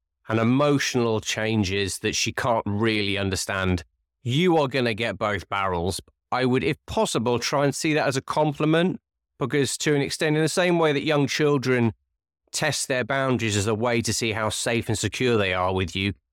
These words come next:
your partner will be doing the same thing. I think if you can expect lots and lots of histrionics in those nine months and lots of irrational arguments and getting told off a lot about things that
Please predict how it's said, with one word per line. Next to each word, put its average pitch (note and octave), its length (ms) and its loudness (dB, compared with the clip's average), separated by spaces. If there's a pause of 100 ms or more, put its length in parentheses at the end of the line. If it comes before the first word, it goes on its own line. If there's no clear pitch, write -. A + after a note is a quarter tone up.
(160)
your C#3+ 80 0
partner F3+ 420 2
will D3 220 2
be C3 120 -2
doing C#3 240 2
the B2+ 60 0
same C#3 280 0
thing. D3+ 420 0 (540)
I C#3 100 -4
think F#3+ 140 2
if G#3 140 0
you G#3 80 2
can F3 180 0
expect - 540 -2
lots C#3+ 460 0
and C3 180 0
lots - 260 -2
of G#2+ 60 -2
histrionics A#2+ 920 0
in A#2 160 2
those B2 280 0
nine A#2 320 2
months G2+ 440 -2 (340)
and A2 340 2
lots C#3+ 440 2
of A#2 180 -4
irrational A#2+ 640 0
arguments G2+ 580 0
and G#2 180 -2
getting A2 220 0
told B2 380 0
off A2 240 0
a A2 100 2
lot G#2+ 420 2 (200)
about G#2 300 -2
things A#2 360 2
that A2+ 240 -2